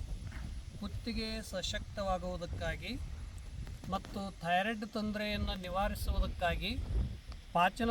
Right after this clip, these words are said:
ತಂತ್ರವನ್ನು ಹೆಚ್ಚಿಸುವುದಕ್ಕಾಗಿ, ಬೆನ್ನು ನೋವು ನಿವಾರಣೆ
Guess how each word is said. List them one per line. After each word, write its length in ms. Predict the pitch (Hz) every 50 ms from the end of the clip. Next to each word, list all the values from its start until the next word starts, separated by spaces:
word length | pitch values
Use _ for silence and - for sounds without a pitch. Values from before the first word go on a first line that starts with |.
| 226 - 226
ತಂತ್ರವನ್ನು 540 | 208 214 196 208 214 202 202 196 196 196 185 160
ಹೆಚ್ಚಿಸುವುದಕ್ಕಾಗಿ, 1000 | 170 160 - - 233 202 - - 208 202 185 185 - - 180 170 170 165 165 202 233 262 - - - - - - - - - - - - - 160 131 147
ಬೆನ್ನು 260 | 170 208 240 240 233 226
ನೋವು 240 | 220 220 214 214 208 202 190 185
ನಿವಾರಣೆ 420 | 175 175 185 208 214 220 220 214